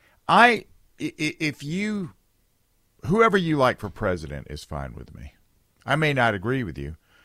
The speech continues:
but if they're on the ballot, and if they made it on the ballot legitimately, then if you vote for them, I got no issues with it. Just because you don't agree with me, that doesn't, you know, as long as we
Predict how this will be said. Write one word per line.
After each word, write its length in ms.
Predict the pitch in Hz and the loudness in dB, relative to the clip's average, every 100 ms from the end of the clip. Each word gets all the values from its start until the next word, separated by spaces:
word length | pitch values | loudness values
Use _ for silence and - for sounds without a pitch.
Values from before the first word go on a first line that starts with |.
| _ _ _ - | _ _ _ 0
but 320 | 110 123 - - | 4 4 0 -4
if 180 | 104 - | -4 2
they're 240 | 156 165 | 4 4
on 160 | 143 143 | 4 0
the 80 | |
ballot, 480 | 117 107 95 - - _ _ - | 2 0 0 -4 -12 _ _ -12
and 120 | 95 | -6
if 100 | 92 | -6
they 120 | 101 101 | -4 -2
made 220 | 113 127 | 0 0
it 100 | 113 | 0
on 100 | 110 | 0
the 60 | |
ballot 300 | 104 104 101 - _ _ | 0 0 -2 -8 _ _
legitimately, 760 | 101 101 107 104 82 67 71 78 _ _ _ _ | -8 -6 -4 -6 -6 -10 -14 -16 _ _ _ _
then 280 | 104 107 101 | -4 -4 -4
if 180 | 82 113 | -8 -8
you 100 | 117 | -4
vote 260 | 107 120 | -2 -2
for 120 | - 85 | -6 -8
them, 320 | 71 85 - - | -8 -8 -16 -12
I 140 | 127 | -10
got 220 | 131 113 110 | -4 -4 -4
no 160 | 104 | -8
issues 400 | - 104 92 62 | -8 -10 -12 -12
with 160 | 58 58 | -12 -14
it. 100 | - - | -16 -16
Just 180 | 80 | -16
because 300 | - - 78 | -14 -10 -10
you 80 | 73 | -8
don't 180 | 71 62 | -10 -10
agree 280 | 53 82 73 | -8 -6 -6
with 180 | 62 71 | -10 -10
me, 300 | 82 98 92 _ - | -8 -8 -12 _ -12
that 180 | 76 - | -12 -10
doesn't, 340 | 80 73 - - | -10 -12 -16 -14
you 100 | 80 | -12
know, 160 | 67 | -10
as 140 | 73 85 | -8 -6
long 140 | 90 | -6
as 100 | 73 | -6
we 240 | 82 80 | -8 -10